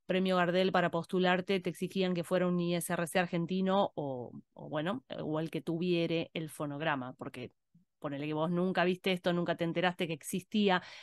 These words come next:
y sacaste, eh, discos con I S R C asignados por una distribuidora, estaba perfecto, y yo te decía que incluso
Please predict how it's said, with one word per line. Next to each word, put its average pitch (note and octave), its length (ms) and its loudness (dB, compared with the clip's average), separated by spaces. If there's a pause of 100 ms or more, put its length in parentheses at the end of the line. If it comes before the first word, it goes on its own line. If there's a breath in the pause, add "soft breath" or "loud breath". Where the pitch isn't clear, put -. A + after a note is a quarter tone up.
(120)
y F3 120 -4
sacaste, D#3 1080 0
eh, C#3+ 60 -4
discos E3+ 560 0
con C#3+ 320 -6
I F3+ 160 0
S E3+ 180 -2
R E3 180 0
C E3 240 -2
asignados E3 480 0
por E3+ 120 -2
una E3+ 100 0
distribuidora, G3+ 760 6 (360)
estaba C3+ 680 -6 (120)
perfecto, G3+ 520 2
y F#3+ 60 -2
yo F3 140 -6
te D3+ 80 -6
decía D#3 200 -4
que D3+ 100 -6
incluso E3+ 420 -2